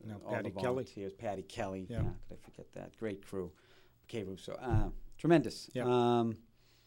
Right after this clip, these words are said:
Speaker 1: and the board and the volunteers, uh, good stuff.
Speaker 2: But it's also, uh,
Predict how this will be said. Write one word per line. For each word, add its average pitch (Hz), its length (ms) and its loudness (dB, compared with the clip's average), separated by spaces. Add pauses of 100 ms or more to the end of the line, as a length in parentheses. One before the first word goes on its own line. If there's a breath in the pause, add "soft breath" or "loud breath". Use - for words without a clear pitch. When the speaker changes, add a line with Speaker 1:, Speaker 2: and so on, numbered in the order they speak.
(300 soft breath)
Speaker 1:
and 104 160 -4
the 98 40 -4
board 175 640 12
and 104 240 2
the 98 80 -2
volunteers, 127 1160 2
uh, 98 680 -6 (880)
good 123 160 -2
stuff. 104 320 -4 (400)
Speaker 2:
But 127 160 2
it's 123 220 0
also, 123 560 2
uh, 110 440 -6